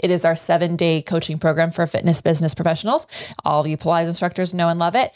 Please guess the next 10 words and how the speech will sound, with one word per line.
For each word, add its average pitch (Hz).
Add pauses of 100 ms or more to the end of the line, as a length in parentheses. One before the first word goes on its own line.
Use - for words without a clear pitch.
(320)
And, 196
um, 190
we're 196
really 226
excited. 240
The -
space 220
is 254
limited. 220 (440)
Um, 208